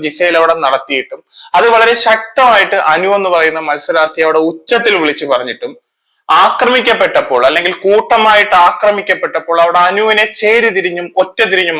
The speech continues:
ആക്രമിക്കുന്നതായിട്ട് എനിക്ക് ഇന്നത്തെ എപ്പിസോഡിൽ നിന്നും വളരെ വ്യക്തമായിട്ട് മനസ്സിലായിട്ടുണ്ട്. ജിസേൽ എന്ന് പറയുന്ന വ്യക്തി വളരെ പ്യുവർ സോൾ ആയിരിക്കാം, നല്ലൊരു വ്യക്തിത്വത്തിന് ഉടമയായിരിക്കാം, അതുപോലെ തന്നെ നല്ല കഴിവുള്ള ഒരു മത്സരാർത്ഥിയായിരിക്കാം, വളരെ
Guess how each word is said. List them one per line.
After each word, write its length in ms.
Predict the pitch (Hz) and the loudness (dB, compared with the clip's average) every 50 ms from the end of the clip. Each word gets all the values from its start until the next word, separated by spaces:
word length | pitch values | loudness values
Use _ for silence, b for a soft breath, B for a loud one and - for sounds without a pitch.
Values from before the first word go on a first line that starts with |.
| 147 147 | 2 2
ആക്രമിക്കുന്നതായിട്ട് 840 | 147 147 - - 160 160 156 151 - 147 139 139 135 135 135 - - B B B B B B B - - | 2 0 -2 -2 -4 -4 -4 -6 -8 -8 -4 -2 -2 -2 -2 -4 -10 B B B B B B B -2 0
എനിക്ക് 180 | - 202 214 214 | 0 0 2 2
ഇന്നത്തെ 240 | 302 196 190 190 170 | 2 2 2 0 -2
എപ്പിസോഡിൽ 440 | 160 165 156 151 165 160 151 151 151 151 | -2 -2 -2 0 0 0 0 0 -4 -4
നിന്നും 200 | 151 156 156 151 147 | -4 -4 -2 0 2
വളരെ 200 | 143 143 147 147 | 2 2 2 0
വ്യക്തമായിട്ട് 640 | 147 147 - - _ - 175 156 143 131 120 - - - 123 | -2 -2 -6 -10 _ -4 -2 0 0 -2 -2 -4 -10 -12 -12
മനസ്സിലായിട്ടുണ്ട്. 500 | 120 113 - - 85 78 80 - _ _ _ _ _ _ _ _ _ B B B B B B B B 151 | -12 -12 -12 -10 -10 -12 -12 -14 _ _ _ _ _ _ _ _ _ B B B B B B B B -2
ജിസേൽ 280 | 185 - - 240 240 240 247 | 0 2 2 2 4 4 4
എന്ന് 120 | 247 247 240 | 4 4 4
പറയുന്ന 260 | 226 226 233 233 226 220 | 4 4 2 2 0 0
വ്യക്തി 260 | 214 214 - - 220 220 - - 165 | -2 -2 -4 -6 -10 -10 -4 0 2
വളരെ 280 | 170 165 180 185 208 214 208 208 - - | 2 2 2 2 0 0 0 -4 -6 -4
പ്യുവർ 240 | 180 175 180 190 185 - | -2 0 0 0 0 0
സോൾ 220 | - 175 156 156 156 156 | 0 2 4 4 4 4
ആയിരിക്കാം, 340 | 147 147 143 131 147 147 147 147 - 135 | 2 0 -2 -2 -4 -4 -4 -4 -4 -4
നല്ലൊരു 260 | 139 143 156 160 156 156 147 | -4 -2 -2 -4 -4 -4 -6
വ്യക്തിത്വത്തിന് 460 | 147 - _ - 170 165 160 160 160 151 | -8 -8 _ -16 -10 -8 -6 -4 -2 -2
ഉടമയായിരിക്കാം, 560 | 143 147 147 143 143 139 139 131 143 147 151 151 139 | -2 0 0 0 0 0 0 -2 -4 -2 0 0 0
അതുപോലെ 280 | 143 147 151 156 151 147 | 0 0 0 0 0 0
തന്നെ 140 | 156 156 156 147 | -2 -2 0 0
നല്ല 140 | 139 143 143 - - | 0 0 0 -2 -2
കഴിവുള്ള 360 | 147 147 147 156 160 160 160 156 | -2 -2 -2 -2 0 0 0 0
ഒരു 80 | 151 147 139 | 0 0 -2
മത്സരാർത്ഥിയായിരിക്കാം, 920 | 127 127 - 151 147 143 135 135 - - 143 131 131 135 131 - 147 151 B B B B B B B B | -2 -4 -4 -2 0 0 0 -2 -2 -4 -2 -2 -2 -4 -2 -2 -2 -2 B B B B B B B B
വളരെ 180 | 175 190 196 | 0 2 2